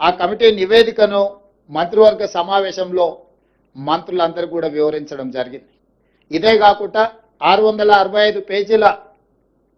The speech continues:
కమిషన్ నివేదికను ఈరోజు మంత్రివర్గంలో ప్రవేశించ-, ప్రవేశపెట్టి దాన్ని మంత్రివర్గ ఆమోదం కూడా చేయడం జరిగింది. వాటికి సంబంధించిన సమాచారాన్ని పూర్తి స్థాయిలో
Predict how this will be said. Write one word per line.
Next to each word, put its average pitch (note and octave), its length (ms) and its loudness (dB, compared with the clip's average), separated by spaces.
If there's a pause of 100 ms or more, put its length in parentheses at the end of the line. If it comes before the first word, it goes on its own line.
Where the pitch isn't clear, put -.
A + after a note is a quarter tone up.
కమిషన్ G#3+ 520 0
నివేదికను G#3+ 640 2 (120)
ఈరోజు G3 280 -2 (160)
మంత్రివర్గంలో G3 640 -2
ప్రవేశించ-, F3+ 720 -6 (120)
ప్రవేశపెట్టి F#3 640 -2
దాన్ని F3 380 -6 (580)
మంత్రివర్గ F3 640 -2 (260)
ఆమోదం F#3 460 2
కూడా E3 240 -6 (100)
చేయడం D#3+ 420 -4
జరిగింది. C#3+ 460 -6 (1300)
వాటికి G3 320 2
సంబంధించిన G#3+ 640 -4
సమాచారాన్ని G3 760 -2
పూర్తి G3+ 380 -6
స్థాయిలో F#3 400 -2